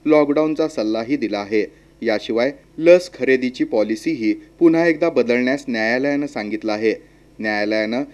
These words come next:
असं म्हटलं आहे की जर तसं केलं नाही तर हा सार्वजनिक आरोग्याच्या अधिकारास अडथळा असेल, जो घटनेच्या कलम एकवीस मधील अविभाज्य भाग आहे.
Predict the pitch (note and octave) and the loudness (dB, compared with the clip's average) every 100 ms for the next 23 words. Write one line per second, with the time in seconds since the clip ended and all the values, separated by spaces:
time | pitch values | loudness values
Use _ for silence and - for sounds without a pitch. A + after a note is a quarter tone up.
0 | _ D3+ D3+ F3 D3+ A#2 A#2+ A#2+ C#3 G#2+ | _ -6 0 0 0 -2 -2 -2 2 0
1 | - - - E3 D#3+ D#3+ C#3 C#3 C#3+ C3 | -2 -8 -4 2 4 4 0 -4 -2 0
2 | B2+ B2 A#2 B2 B2+ B2 A2 A2 A#2 G#2+ | 0 0 -4 -4 -4 -6 -6 -6 -4 -4
3 | G#2 G#2+ A#2+ B2 G#2 G#2 G#2+ G#2+ A2+ G#2 | -4 -4 -4 -4 -4 -4 -4 -4 -4 -6
4 | G#2 C3+ C#3+ A2+ - - - C#3 C#3+ C#3 | -4 -2 -2 -2 -6 -14 -12 -6 -6 -4
5 | D3+ C3 G#2 A2+ G#2 F#2 - _ - C#3+ | -4 -4 -4 -4 -4 -6 -18 _ -4 2
6 | F3 D3 C#3 D3 D3 D#3+ C3+ A2+ A2+ G#2 | 2 2 -2 -2 0 -2 0 -2 -2 -4
7 | A2 A2 C3 C#3 A2+ G#2+ - - C#3+ D3 | -6 -6 -4 -2 -2 -4 -8 -2 2 2
8 | D3 C3 C3 C3+ C#3 G#2 G2+ G#2 G#2+ G#2+ | 2 0 -4 -2 -4 -4 -4 -4 -2 -2
9 | - | -4